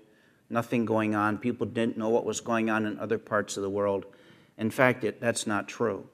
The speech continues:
The Greek people, uh, the people of the city of Corinth, which is right here, we're gonna look at it a little bit more on a larger map, they had settled,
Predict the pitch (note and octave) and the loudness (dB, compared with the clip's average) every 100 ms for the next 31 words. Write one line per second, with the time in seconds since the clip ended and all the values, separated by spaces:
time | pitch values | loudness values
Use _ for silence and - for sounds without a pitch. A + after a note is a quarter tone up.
0 | _ A2+ G#2 D3+ D3 D3+ C#3+ C#3+ A2+ - | _ -6 2 2 4 6 6 6 0 -2
1 | - - - - A#2+ A2 A2 A#2+ - F#3+ | -12 -20 -20 -8 -2 0 -2 0 4 4
2 | F#3 C#3+ C3+ C3+ B2+ A#2+ B2 - F3+ D#3+ | 6 4 4 4 2 2 -2 2 4 6
3 | C3+ - F#3+ F3+ B2 A2+ - C3 A#2+ B2 | 4 2 6 8 8 4 0 -2 0 -2
4 | B2+ B2 A#2+ B2 A#2+ A#2+ A#2 A#2+ A#2 A#2+ | 2 2 2 0 0 -2 -2 -2 0 0
5 | A2+ A#2 - - _ - G#2 A2+ A2+ A2 | 2 0 -4 -14 _ -10 -2 0 2 2
6 | A2 A#2 A2+ A2 A2 - G#2 G#2+ A2+ G#2 | 0 0 2 2 2 -2 -4 0 0 0
7 | G#2+ A#2+ A#2+ - - - C3+ F#3+ G3 E3+ | -2 2 0 0 -14 0 6 8 8 2
8 | C#3+ - - - D3+ C#3+ C3+ C3 | 0 -8 -4 4 6 8 6 4